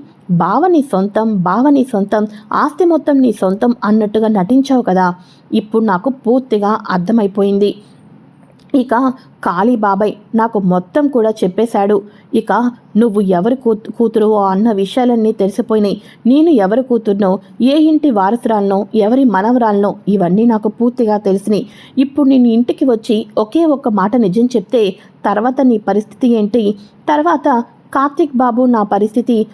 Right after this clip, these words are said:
ఆ ఇంట్లో ఎలా ఉంటుందో ఒక్కసారి నువ్వు ఊహించుకో." ఇక రివర్స్ అవుతుంది. ఏ టిఫిన్ బండి దగ్గర నువ్వుంటావు, ఇక అద్దాల భవనంలో కార్తీక్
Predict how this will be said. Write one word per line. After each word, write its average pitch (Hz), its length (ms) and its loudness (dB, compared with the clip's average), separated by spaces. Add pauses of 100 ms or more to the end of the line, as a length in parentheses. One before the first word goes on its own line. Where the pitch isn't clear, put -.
(140)
ఆ 214 140 0
ఇంట్లో 208 360 2
ఎలా 196 280 2
ఉంటుందో 220 580 2 (200)
ఒక్కసారి 240 600 -2
నువ్వు 220 280 2
ఊహించుకో." 220 560 0 (340)
ఇక 226 180 -2 (520)
రివర్స్ 226 400 0
అవుతుంది. 214 440 -2 (240)
ఏ 214 140 2
టిఫిన్ 233 440 0
బండి 220 260 0
దగ్గర 208 320 0
నువ్వుంటావు, 202 640 0 (320)
ఇక 226 380 0 (260)
అద్దాల 202 440 0
భవనంలో 220 640 2 (340)
కార్తీక్ 262 460 -4